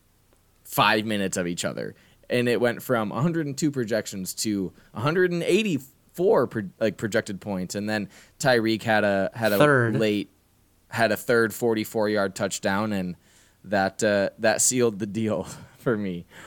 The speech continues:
Speaker 2: Well, and Corey,
Speaker 1: Um,
Speaker 2: Corey Davis, he didn't catch his until the fourth quarter, too.
Speaker 1: The fourth quarter either.
Speaker 2: It was
Speaker 1: Yeah,
Speaker 2: like the
Speaker 1: exactly.
Speaker 2: game,
Speaker 1: So it was
Speaker 2: like, the go-ahead touchdown with, like, a minute left.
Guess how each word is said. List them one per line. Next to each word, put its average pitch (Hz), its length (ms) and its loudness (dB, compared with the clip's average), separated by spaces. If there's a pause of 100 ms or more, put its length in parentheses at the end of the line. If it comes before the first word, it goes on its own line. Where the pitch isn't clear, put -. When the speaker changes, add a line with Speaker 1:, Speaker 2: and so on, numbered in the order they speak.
(120)
Speaker 2:
Well, 185 160 12
and 156 120 10
Corey, 190 280 10
Speaker 1:
Um, 180 120 6
Speaker 2:
Corey 180 260 8
Davis, 139 500 6
he 175 140 4
didn't 156 200 4
catch 151 280 0
his 170 260 2
until 135 520 4
the 127 100 2
fourth 135 340 6
quarter, 131 320 6
too. 120 220 4
Speaker 1:
The 113 60 6
fourth 120 240 4
quarter 117 260 4
either. 101 420 0
Speaker 2:
It 175 80 6
was 165 120 12
Speaker 1:
Yeah, 156 60 12
Speaker 2:
like 147 100 12
the 117 120 4
Speaker 1:
exactly. 139 220 6
Speaker 2:
game, 147 240 8
Speaker 1:
So 143 80 8
it 139 60 4
was 143 120 2
Speaker 2:
like, 139 180 6
the 147 80 4
go-ahead 139 680 8
touchdown 139 440 4
with, 120 140 0
like, 127 120 4
a 123 60 4
minute 120 420 4
left. 120 580 0